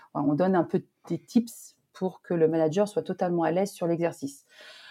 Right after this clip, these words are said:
Bon, actuellement, moi, sur, euh, ça fait quasiment, euh, six ans que je bosse sur la culture du feedback. Honnêtement, j'ai quasiment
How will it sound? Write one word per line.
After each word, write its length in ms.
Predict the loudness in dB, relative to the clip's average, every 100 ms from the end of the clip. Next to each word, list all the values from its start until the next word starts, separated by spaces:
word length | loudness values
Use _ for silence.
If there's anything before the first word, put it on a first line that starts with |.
| -10 -2
Bon, 100 | 2
actuellement, 720 | 2 4 6 6 8 8 6
moi, 120 | 4
sur, 260 | 0 0 2
euh, 340 | 2 0 -2
ça 160 | -2 -2
fait 180 | -2 0
quasiment, 580 | 0 0 0 2 2 2
euh, 180 | 0
six 340 | -2 0 2 4
ans 120 | 2
que 60 | 0
je 60 |
bosse 160 | -2 0
sur 100 | 0
la 80 | -2
culture 320 | -2 -6 -4
du 100 | -6
feedback. 520 | -8 -4 2 2 2 _ -20 -14 -4
Honnêtement, 460 | 0 0 0 0
j'ai 180 | -2 -6 _ _ -2
quasiment 560 | 0 0 0 0 -2